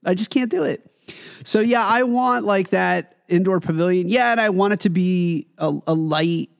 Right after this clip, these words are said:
aquarium, maybe not as heavy duty as what they've got going on at Epcot, but I do. I want a marine life institute, and I want Hank there. I want everyone there, you know, not just paying homage to the first Finding Nemo.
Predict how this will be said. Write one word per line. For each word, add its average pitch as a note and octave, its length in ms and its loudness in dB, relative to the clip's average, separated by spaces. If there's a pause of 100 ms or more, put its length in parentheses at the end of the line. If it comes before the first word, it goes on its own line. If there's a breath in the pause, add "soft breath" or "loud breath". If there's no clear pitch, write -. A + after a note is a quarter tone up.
(140)
aquarium, D3 720 -2 (260 soft breath)
maybe F#3+ 280 0
not F#3 180 2
as F3+ 120 -2
heavy E3 220 0
duty D3+ 300 0
as C3+ 120 -4
what C#3 160 -2
they've C3+ 160 -2
got C3+ 220 -2
going C3 220 -2
on B2+ 160 0
at B2+ 100 0
Epcot, C3+ 440 -4
but E3+ 100 0
I G3+ 100 0
do. B3+ 220 0
I D#3 80 0
want D#3 260 0
a E3+ 40 2
marine D#3+ 540 0
life C#3+ 480 -4 (480)
institute, C#3 640 -2
and D3 100 -2
I C#3 40 0
want C3 200 -4
Hank G3+ 360 -2
there. A3 340 0 (520 soft breath)
I D3+ 100 -2
want C#3+ 320 0 (100)
everyone D#3+ 640 0
there, C3 460 0 (440 soft breath)
you D3+ 120 -2
know, D#3 220 0
not D#3+ 360 2
just - 200 -6
paying E3+ 280 2
homage D3 380 -2
to C#3 420 0
the C3+ 120 -4
first F3+ 460 -2
Finding C#3+ 360 0
Nemo. C3 480 0